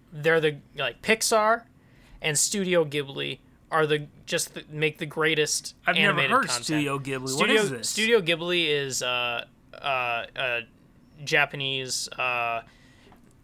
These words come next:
Speaker 1: uh, animated
Speaker 2: Oh,
Speaker 1: movie
Speaker 2: okay.
Speaker 1: company. Um, the, the most famous movie coming from it, which won an Oscar, uh, was Spirited Away.
Speaker 2: Oh, yes.
Speaker 1: Uh, and then there's, like, uh, My Neighbor Totoro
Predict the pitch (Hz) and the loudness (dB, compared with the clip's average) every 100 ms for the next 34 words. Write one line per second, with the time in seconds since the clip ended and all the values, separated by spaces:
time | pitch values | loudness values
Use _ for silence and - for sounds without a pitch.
0 | _ - 147 123 117 - 147 139 127 123 | _ -4 0 0 -2 -4 -4 -2 -4 -6
1 | 120 - - 143 123 131 123 143 127 123 | -8 -18 -4 -2 0 0 0 -2 -2 -6
2 | 123 139 135 127 123 123 123 135 - 143 | -6 -4 -2 0 -2 -4 -10 -20 -10 -6
3 | 135 135 147 160 151 - 160 156 - 156 | -6 -8 -4 -2 -4 -2 -2 -2 -4 -6
4 | 147 139 143 135 - 135 135 - - _ | -6 -6 -6 -6 -6 -4 -4 -8 -14 _
5 | _ _ 147 147 139 147 139 131 127 123 | _ _ -10 -8 -8 -6 -4 0 0 -2
6 | - 131 127 117 127 123 120 117 120 - | -4 -6 -8 -6 -4 -2 -2 -4 -8 -8
7 | 139 123 113 110 127 156 - - - - | -8 -8 -8 -6 -6 -6 -16 -20 -20 -18
8 | - 135 127 113 110 - 143 131 127 127 | -8 -6 -6 -8 -14 -4 0 2 2 2
9 | 123 131 135 135 131 123 120 120 117 110 | 0 -2 -6 -6 -4 -6 -6 -4 -4 -6
10 | - _ _ _ _ - - - 127 120 | -14 _ _ _ _ -20 -16 -6 -2 0
11 | 113 113 117 117 127 131 123 120 - 127 | 0 -2 -4 -4 -2 -2 -4 -6 -12 -12
12 | 123 127 127 127 | -8 -4 -4 -4